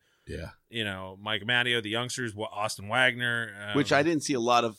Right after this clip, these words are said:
Speaker 1: uh, of the, of how special Amadio was, um, last year.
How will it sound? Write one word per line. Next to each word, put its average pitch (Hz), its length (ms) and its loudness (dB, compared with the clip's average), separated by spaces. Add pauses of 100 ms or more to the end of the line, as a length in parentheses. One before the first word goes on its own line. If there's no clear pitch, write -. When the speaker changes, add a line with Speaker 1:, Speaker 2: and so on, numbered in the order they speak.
(160)
Speaker 1:
uh, 113 300 2
of 101 160 0
the, 98 360 -2
of 95 260 -2
how 110 140 0
special 101 440 -2
Amadio 92 340 0
was, 90 300 -4 (400)
um, 90 540 -4 (560)
last 147 360 4
year. 90 340 -4